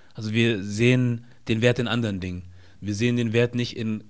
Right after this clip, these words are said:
Karriere machen unbedingt um jeden Preis. Wir sehen nicht den Wert in finanzielle, also weißt du, mehr als genug haben zu müssen, was auch immer, sondern ich bin gesund, meine Mutter ist gesund, meine Schwester ist gesund, wir können alle essen, wir haben das Glück, dass uns nicht getroffen hat.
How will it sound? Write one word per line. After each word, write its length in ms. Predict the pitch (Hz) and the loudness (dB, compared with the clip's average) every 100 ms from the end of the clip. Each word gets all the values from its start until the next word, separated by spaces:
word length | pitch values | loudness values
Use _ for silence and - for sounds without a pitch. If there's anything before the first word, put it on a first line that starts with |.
| - | -6
Karriere 420 | 110 110 127 139 | 0 2 2 2
machen 260 | 135 135 139 | 0 -2 -4
unbedingt 440 | 123 123 127 123 | -2 -2 -2 -2
um 100 | 120 | -4
jeden 180 | 120 120 | -4 -4
Preis. 340 | 123 120 120 | -2 -2 -2
Wir 100 | 107 | -6
sehen 180 | 101 110 | -4 -6
nicht 180 | 113 - | -6 -8
den 140 | 107 | -8
Wert 240 | 110 110 107 | -6 -8 -6
in 300 | 110 107 107 | -4 -4 -4
finanzielle, 680 | 110 104 - 127 120 120 | -4 -4 -4 -2 -2 -2
also 180 | 104 101 | -2 0
weißt 200 | 104 110 127 | 0 0 -6
du, 40 | 120 | -8
mehr 240 | 104 117 120 | -6 -4 -4
als 180 | 117 - | -6 -6
genug 300 | 117 135 127 | -4 -4 -4
haben 220 | 123 127 | -4 -4
zu 120 | 131 | -6
müssen, 160 | 117 107 | -4 -6
was 140 | 107 | -6
auch 60 | 107 | -4
immer, 180 | 127 127 | -2 0
sondern 360 | 120 117 113 - - - - - - - | 0 -2 -4 -8 -18 -20 -20 -20 -20 -12
ich 160 | 123 - | -10 -8
bin 180 | 113 107 | -6 -4
gesund, 400 | 101 101 104 107 | -4 -6 -8 -8
meine 180 | 104 | -8
Mutter 260 | 101 101 104 | -6 -8 -10
ist 100 | - | -10
gesund, 320 | 104 95 92 | -10 -10 -12
meine 180 | 98 101 | -10 -10
Schwester 360 | - 107 - 95 | -8 -8 -8 -10
ist 120 | - | -10
gesund, 300 | 92 92 92 | -10 -12 -10
wir 80 | 101 | -8
können 200 | 120 113 | -6 -4
alle 220 | 104 104 | -4 -4
essen, 440 | 98 101 101 98 | -4 -6 -8 -8
wir 100 | 95 | -4
haben 140 | 107 110 | -2 -2
das 160 | 104 - | -6 -4
Glück, 200 | 123 127 | -6 -4
dass 260 | 113 - - | -6 -8 -6
uns 260 | 123 123 | -6 -4
nicht 200 | 117 110 | -6 -6
getroffen 440 | - - 123 - 123 | -6 0 0 2 0
hat. 280 | 127 127 | -2 -4